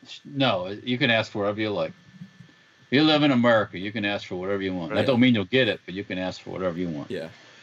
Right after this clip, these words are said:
Speaker 2: Yeah.
Speaker 1: Um,
Speaker 2: Okay.
Speaker 1: uh, wha-, so yeah, I don't know. Glock, Glock is pretty. Even their booth, Glock's booth doesn't change much at the shot Show.
Speaker 2: Yeah.
Speaker 1: The basic, the basic
Speaker 2: No.
Speaker 1: premise stays the same. They just add a couple,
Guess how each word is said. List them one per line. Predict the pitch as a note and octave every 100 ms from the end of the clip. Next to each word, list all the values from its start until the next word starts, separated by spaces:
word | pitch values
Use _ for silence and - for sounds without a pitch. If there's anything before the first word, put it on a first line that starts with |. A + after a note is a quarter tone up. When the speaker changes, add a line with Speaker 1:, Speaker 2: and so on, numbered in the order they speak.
| - - _ _ _ -
Speaker 2:
Yeah. | - G#2 G#2 G2+
Speaker 1:
Um, | F#2+ F#2 - _
Speaker 2:
Okay. | A2+ A2+ G2+ G#2+
Speaker 1:
uh, | D#3 G#3 A3+ A3 G3 G3 F#3 F#3
wha-, | F3 F3+ E3 E3
so | - G3 F#3+
yeah, | E3 G#3 F#3+ D3+
I |
don't | F#3+ A3+
know. | A#2 A#2 D#3+
Glock, | C#3+ D#3 E3 -
Glock | D3+ F3+ F#3+
is | E3 C#3 - _ _
pretty. | F3 F3 D#3 D3+
Even | G3+ F#4
their | A3+
booth, | C3+ D#3+ D#3+ A#2+
Glock's | C#3+ G3+ -
booth | - G3+ -
doesn't | C3 A2 G#2+
change | - A2 G2
much | G2 F#2+ F#2
at | E2
the |
shot | - F2+ E2
Show. | - E2 -
Speaker 2:
Yeah. | G2+ D#2+ - _ _
Speaker 1:
The | B2
basic, | A#2 C#3+ E3+ E3+ D3 _
the | B2
basic | G#2+ D3 E3 C3 -
Speaker 2:
No. |
Speaker 1:
premise | C#3+ C#3+ B2+
stays | - B2 A#2+ G#2+
the | G#2
same. | - B2+ G#2+
They | G2
just | G2 F#2
add | A2+ G#2+
a |
couple, | - A#2 A2+ F#2+